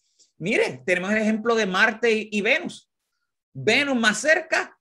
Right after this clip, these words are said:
se sobrecalentó. Marte más lejos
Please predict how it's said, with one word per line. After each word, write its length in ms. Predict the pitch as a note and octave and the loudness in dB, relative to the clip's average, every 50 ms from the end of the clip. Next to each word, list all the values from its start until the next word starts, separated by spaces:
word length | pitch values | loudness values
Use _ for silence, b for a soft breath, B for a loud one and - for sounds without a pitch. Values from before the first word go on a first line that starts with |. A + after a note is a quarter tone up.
| _ _ _ | _ _ _
se 320 | - - - - G3+ F#3 | -18 -14 -6 -4 -4 -4
sobrecalentó. 1300 | - - G#3 G3+ F#3+ G3+ G3+ E3+ D#3 D#3 - C#3+ D3+ C#3+ C3 A#2+ A#2 A2 - - F3+ E3 C#3+ - - - _ _ _ _ _ _ _ _ _ _ _ _ - | -2 2 4 4 6 6 4 2 2 0 -4 -4 -2 -2 -4 -4 -6 -8 -6 -4 -2 -2 -2 -4 -8 -20 _ _ _ _ _ _ _ _ _ _ _ _ -20
Marte 640 | A2+ A#2+ B2+ C#3 D3 F3+ A3+ C4 C4 A3 - G3+ F3 | -16 -12 -10 -6 -2 0 2 2 0 0 -4 -6 -4
más 200 | D#3+ F3+ G#3 G3 | -2 0 0 2
lejos 540 | F#3 F#3+ A#3 D4 E4+ F#4 - G4 - - | 2 2 0 0 -2 -2 -4 -6 -8 -10